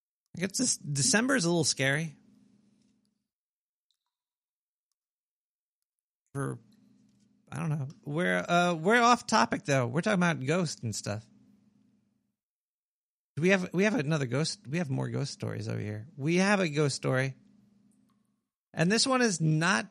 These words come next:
from Jason's Scary Stories. This one is from Mystery Man. But before we listen to that, we have to listen to a couple advertisements because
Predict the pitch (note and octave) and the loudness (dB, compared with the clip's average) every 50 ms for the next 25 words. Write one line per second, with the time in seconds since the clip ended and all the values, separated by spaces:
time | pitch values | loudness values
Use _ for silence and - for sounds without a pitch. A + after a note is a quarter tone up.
0 | _ - - - - F#3 F#3 F3+ F3+ F3+ F3 F3 E3+ E3 D#3 D3 D3+ D3 C3 C#3 | _ -12 -8 -4 -2 0 2 4 4 4 2 2 0 -2 -2 -4 -6 -6 -2 0
1 | E3+ F3 E3+ - - E3 - - E3+ D#3+ D#3+ D#3 - - D#3 E3 E3 D#3 - B2 | 0 0 0 0 -2 -2 -2 0 0 0 0 0 0 -2 -2 0 0 -2 -2 -2
2 | C3+ - - E3+ E3 D#3 D3 - D3 C3 C3 C#3+ D#3+ - - D3 C3+ A#2+ A#2 A2 | -6 -6 -4 -4 -2 -2 -2 -2 -2 0 0 0 -2 -2 -2 -2 -2 -2 0 -2
3 | G2+ G2+ G#2 G#2+ A#2+ C3+ C3+ C3+ D3 C#3 - G3+ A3 A3+ F#3+ E3+ F3+ F3+ - F3 | -2 -2 -4 -4 -4 -4 -4 -4 -4 -4 -2 -2 0 0 -2 -2 -2 -4 -4 -2
4 | F3 E3+ F3 E3 D3+ D#3 D#3 D#3 E3+ G3 - - F#3+ F#3+ F#3+ F#3 - - D#3+ D3+ | -2 -2 -2 -2 -2 -2 -2 -2 -2 -2 -4 -4 -2 -2 -2 -2 -2 -2 -4 -2
5 | - F3+ D3+ D3+ C3 - E3 E3+ E3 E3+ D#3 - F3 E3 D#3+ - E3 D#3+ D#3 - | -2 -2 -2 -2 -2 0 0 0 0 -2 -2 -2 -2 -2 0 -2 -4 -4 -6 -6
6 | - C3+ - D#3 D3 C#3+ B2+ - | -8 -6 -2 -2 -2 -2 -4 -6